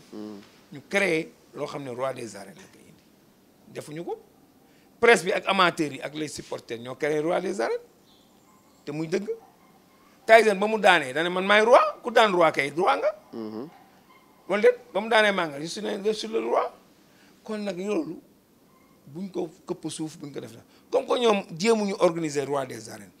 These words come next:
Speaker 2: ba làmb toll fii, mais nañu nangu roi des arènes Modou Lo. Looloo fi ne.
Speaker 1: Kon dafa mel ne C N G côté boobu daf cee xaw a, daf cee xaw a faussé de,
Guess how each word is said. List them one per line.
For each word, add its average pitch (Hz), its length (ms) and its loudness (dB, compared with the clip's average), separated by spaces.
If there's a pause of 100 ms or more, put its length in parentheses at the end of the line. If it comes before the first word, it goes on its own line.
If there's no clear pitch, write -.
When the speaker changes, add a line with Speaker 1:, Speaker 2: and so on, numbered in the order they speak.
(280)
Speaker 2:
ba 160 100 0
làmb 196 360 2
toll 127 200 -2
fii, - 200 -12 (640)
mais 131 80 -8
nañu 175 260 -6
nangu 233 340 -4 (180)
roi 240 180 0
des 240 180 -2
arènes 247 260 -2
Modou 262 200 -10
Lo. 480 120 -4 (720)
Looloo 240 220 -6
fi 370 120 -12
ne. 440 60 -10 (960)
Speaker 1:
Kon 127 140 -2
dafa 131 240 -2
mel 143 140 4
ne 127 220 6
C - 200 -4
N 131 140 4
G 123 160 4
côté 123 180 2
boobu 113 200 4
daf 110 180 0
cee 113 140 2
xaw 104 220 0
a, 104 60 2
daf 101 340 -2
cee 110 140 -2
xaw 101 260 2
a - 40 -6
faussé 101 320 0
de, 87 120 -6